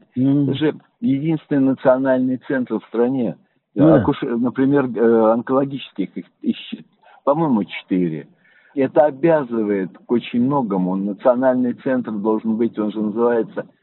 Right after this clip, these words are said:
Speaker 2: медицинский научный национальный центр. Поэтому в этом повезло, может быть, больше всего, что потрясающее количество людей, которые возглавляют очень новые лаборатории, я пытался вам перечислять их,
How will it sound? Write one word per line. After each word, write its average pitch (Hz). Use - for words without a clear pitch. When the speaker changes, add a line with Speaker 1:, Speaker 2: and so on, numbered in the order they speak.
Speaker 2:
медицинский 127
научный 127
национальный 95
центр. 80
Поэтому 107
в 117
этом 127
повезло, 135
может 139
быть, 135
больше 143
всего, 139
что 107
потрясающее 139
количество 117
людей, 107
которые 101
возглавляют 98
очень 127
новые 104
лаборатории, 101
я 85
пытался 92
вам 87
перечислять 117
их, -